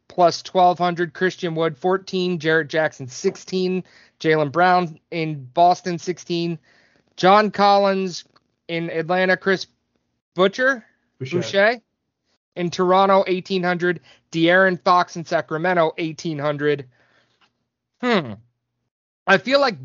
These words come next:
Speaker 1: betting on this award is just dumb in its own right because it could easily be the field on this one because it's so subjective to try to figure out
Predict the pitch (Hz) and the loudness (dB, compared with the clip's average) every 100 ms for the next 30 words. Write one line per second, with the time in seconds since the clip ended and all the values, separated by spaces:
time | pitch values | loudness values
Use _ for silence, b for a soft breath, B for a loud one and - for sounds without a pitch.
0 | 123 190 190 208 202 180 180 180 175 143 | -4 0 0 -2 -2 -2 -2 -4 -6 -4
1 | 160 160 165 151 156 127 - 170 - - | -2 -2 -2 -6 -10 -10 -12 -12 -12 -14
2 | 170 139 - 180 185 165 160 175 165 165 | -20 -2 2 2 2 -4 -6 -4 -4 -2
3 | 165 165 156 170 151 147 131 - _ _ | -2 -4 -8 -2 -2 -2 -6 -16 _ _
4 | _ _ _ _ _ _ _ 247 254 202 | _ _ _ _ _ _ _ -6 -4 -2
5 | 233 214 185 170 175 165 160 - 165 180 | -2 2 2 2 -2 -4 -10 -8 -2 -2
6 | - 208 226 170 160 143 151 175 165 156 | 0 2 2 4 2 0 -6 -6 -8 -8
7 | 147 170 156 - 190 - - - 214 226 | -6 -6 -6 -4 -4 -4 -4 0 0 0
8 | - 160 185 190 185 156 151 - 170 165 | -6 -6 -2 -2 -4 -6 -8 -2 -2 -2
9 | 175 156 165 160 151 | -6 -2 2 4 2